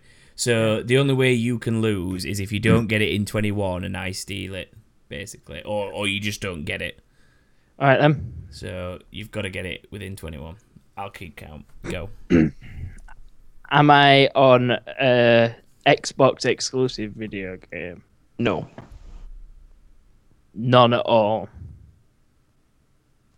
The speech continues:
Speaker 3: No.
Speaker 1: None,
Speaker 3: What,
Speaker 1: none,
Speaker 3: what,
Speaker 1: what
Speaker 3: that
Speaker 1: do you
Speaker 3: would,
Speaker 1: mean
Speaker 3: that's
Speaker 1: by
Speaker 3: just
Speaker 1: none
Speaker 3: such a
Speaker 1: at all?
Speaker 3: waste
Speaker 2: None
Speaker 3: of a
Speaker 2: at,
Speaker 3: question.
Speaker 2: none at
Speaker 3: <laughs>
Speaker 2: all on an Xbox.
Speaker 1: No, you said, "Is it an exclusive Xbox game?" He said, "No." So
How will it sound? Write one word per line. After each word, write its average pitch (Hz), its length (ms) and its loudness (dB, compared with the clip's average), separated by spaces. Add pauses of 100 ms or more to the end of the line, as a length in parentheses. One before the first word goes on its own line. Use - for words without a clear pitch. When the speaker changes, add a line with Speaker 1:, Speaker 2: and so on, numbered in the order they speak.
(420)
Speaker 3:
No. 123 380 0 (920)
Speaker 1:
None, 120 300 -2 (120)
Speaker 3:
What, 127 140 8
Speaker 1:
none, 127 100 2
Speaker 3:
what, 139 180 6
Speaker 1:
what 139 120 4
Speaker 3:
that 147 60 8
Speaker 1:
do - 20 10
you 143 40 6
Speaker 3:
would, 143 80 8
Speaker 1:
mean 156 100 10
Speaker 3:
that's - 60 8
Speaker 1:
by 113 80 6
Speaker 3:
just 117 120 4
Speaker 1:
none 110 80 6
Speaker 3:
such - 40 6
a 147 40 12
Speaker 1:
at 143 60 8
all? 135 60 2
Speaker 3:
waste 139 140 10
Speaker 2:
None 175 100 10
Speaker 3:
of 170 60 6
a 170 80 10
Speaker 2:
at, 160 60 4
Speaker 3:
question. 151 180 2
Speaker 2:
none 160 180 6
at 131 120 4
Speaker 3:
<laughs> 143 40 4
Speaker 2:
all 135 380 6
on 131 180 2
an 127 240 0
Xbox. - 760 -12 (800)
Speaker 1:
No, 107 240 2
you 113 180 2
said, 135 220 6
"Is 139 180 0
it 147 60 4
an 131 100 6
exclusive 120 560 0
Xbox 101 500 -4
game?" 90 300 -6
He 104 160 -2
said, 95 220 -6
"No." 92 360 -6 (720)
So - 160 -2